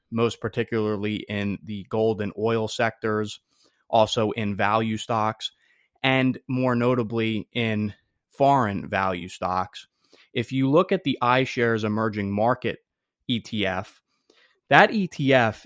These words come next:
is down six percent year to date. So it's not positive,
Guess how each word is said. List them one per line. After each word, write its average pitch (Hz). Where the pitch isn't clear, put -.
is 110
down 113
six -
percent 104
year 104
to 90
date. 95
So 131
it's 127
not 160
positive, 104